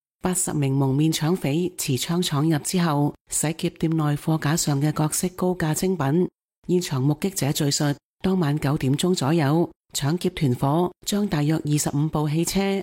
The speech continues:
停留喺百貨公司嘅周圍，擋住街道，然後大批劫匪闖入店中，貨架上嘅各式高價精品被洗劫一空。佢哋迅速將商品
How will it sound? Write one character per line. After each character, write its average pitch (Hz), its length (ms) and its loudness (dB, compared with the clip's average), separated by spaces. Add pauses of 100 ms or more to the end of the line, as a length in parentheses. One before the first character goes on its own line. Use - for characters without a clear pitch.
停 151 160 -6
留 131 140 -2
喺 143 200 -2
百 160 180 -6 (100)
貨 147 140 -2
公 175 220 0
司 180 180 -2
嘅 175 140 0
周 190 220 -2
圍， 135 360 0 (220)
擋 139 160 2
住 143 200 0
街 165 240 -2
道， 147 360 0 (260)
然 151 240 2
後 165 140 2
大 147 220 -2
批 175 200 0
劫 175 140 -2
匪 147 320 0
闖 143 320 0
入 151 80 2
店 156 220 0
中， 190 340 0 (340)
貨 185 160 0
架 175 180 0
上 160 240 -2
嘅 160 100 0
各 156 180 -2
式 - 180 -4
高 185 220 -2
價 160 180 -2
精 185 240 0
品 156 320 0 (100)
被 147 140 0
洗 147 260 -2
劫 - 180 -2
一 170 80 0
空。 180 420 0 (340)
佢 175 100 0
哋 165 140 0
迅 160 240 -2
速 190 200 -2
將 190 220 -2
商 190 240 0
品 170 360 0